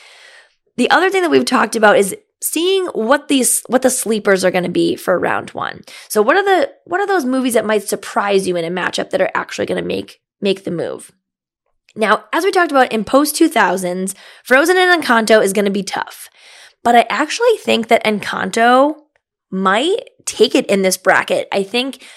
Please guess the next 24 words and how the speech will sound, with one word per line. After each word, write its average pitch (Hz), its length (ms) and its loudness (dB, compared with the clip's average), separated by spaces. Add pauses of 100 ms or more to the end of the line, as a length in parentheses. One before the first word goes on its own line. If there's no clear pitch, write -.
(120)
the 226 140 4
advantage 226 560 4
there 202 240 6
for 214 100 2
Encanto 190 500 -2
is 202 60 0
that 196 140 2
it's 196 140 -6
new. 185 360 -4 (500)
Still - 540 4
a - 20 4
lot 311 220 6
of 302 80 4
hype. 220 380 2
Everybody's 202 440 2
still 294 280 4
watching 220 340 0
it. 208 160 0
Everybody's 190 400 0
still 262 180 0
really 262 280 2
excited 190 560 -4
about 339 280 0
it. 453 160 -2